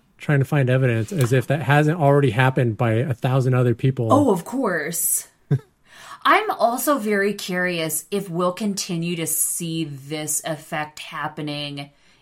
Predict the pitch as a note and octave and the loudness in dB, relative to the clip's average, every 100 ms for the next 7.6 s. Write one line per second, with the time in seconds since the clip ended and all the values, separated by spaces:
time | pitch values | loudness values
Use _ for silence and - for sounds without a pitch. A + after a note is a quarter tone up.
0 | - F3 D#3+ D#3 F3 A#3 B3 G4 A4+ - | -4 -2 -2 -4 -8 -6 -4 -6 -6 -10
1 | A#3+ G#3+ G3+ F#3 E3 F#3 A3 A3 F#3 F3 | -8 -4 -2 -2 -2 -4 -2 -2 -2 0
2 | E3 E3 _ _ _ _ _ - F3+ F3+ | -2 -4 _ _ _ _ _ -4 0 0
3 | - _ - - G#3+ G3 G#3 F#3+ F#3 F3 | -4 _ -2 0 2 2 0 -2 -4 -6
4 | E3 E3 - D#3+ D#3 - - - F3+ - | -6 -6 -4 -2 -4 -6 -18 -10 -6 -4
5 | E3 E3+ E3+ D#3+ D3 C#3 C3 E3 E3 D3+ | -4 -4 -4 -8 -8 -10 -10 -8 -6 -8
6 | D3+ C3+ C3 - F3 _ _ _ _ _ | -8 -10 -10 -14 -20 _ _ _ _ _
7 | - D#3 D#3 C#3 - | -16 -4 0 0 -2